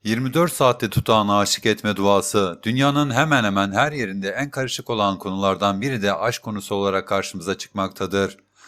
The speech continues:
Aşk, insanlığın doğuşundan bu yana hayatımızın bir gerçeğidir ve aşık olmayan kimse yoktur. Aşk kimi zaman karşılıklı bir şekilde yaşanırken, kimi zaman ise tam aksine karşılıksız bir şekilde kalmaktadır.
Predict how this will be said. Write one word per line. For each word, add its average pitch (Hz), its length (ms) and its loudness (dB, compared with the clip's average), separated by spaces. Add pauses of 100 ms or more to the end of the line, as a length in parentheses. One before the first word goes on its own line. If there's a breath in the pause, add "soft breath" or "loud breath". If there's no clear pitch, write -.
(200 loud breath)
Aşk, 156 320 0 (180 loud breath)
insanlığın 123 580 -2
doğuşundan 110 580 0
bu 101 40 -4
yana 92 400 -4 (120 soft breath)
hayatımızın 117 840 -2 (140)
bir 104 140 -2
gerçeğidir 98 760 0 (140)
ve 92 120 0
aşık 95 460 -2
olmayan 113 420 0
kimse 104 320 -6
yoktur. 98 580 -2 (640 loud breath)
Aşk 160 360 0
kimi 170 180 -2
zaman 120 340 -2
karşılıklı 110 520 -2
bir 131 80 -4
şekilde 110 360 -6
yaşanırken, 107 760 -4 (180 soft breath)
kimi 151 180 -6
zaman 110 300 0
ise 104 360 0 (160 loud breath)
tam 160 180 0
aksine 107 440 -2
karşılıksız 110 720 -2
bir 104 60 -8
şekilde 104 460 -6
kalmaktadır. 98 840 -2